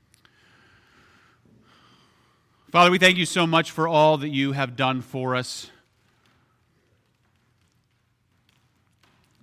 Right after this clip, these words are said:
When we can shut out all of the, the noise, when we can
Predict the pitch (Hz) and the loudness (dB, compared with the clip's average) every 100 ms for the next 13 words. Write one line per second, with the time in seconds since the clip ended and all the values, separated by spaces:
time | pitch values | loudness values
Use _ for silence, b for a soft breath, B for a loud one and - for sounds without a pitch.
0 | _ _ _ _ _ _ - 160 170 214 | _ _ _ _ _ _ -2 2 4 4
1 | 220 165 - 214 208 170 185 180 170 165 | 2 -2 -2 0 2 4 4 4 4 2
2 | 175 156 147 147 147 151 151 151 147 143 | 2 -2 -2 -2 -2 -2 0 0 0 -2
3 | 143 156 175 175 156 | -2 -4 -2 -2 -4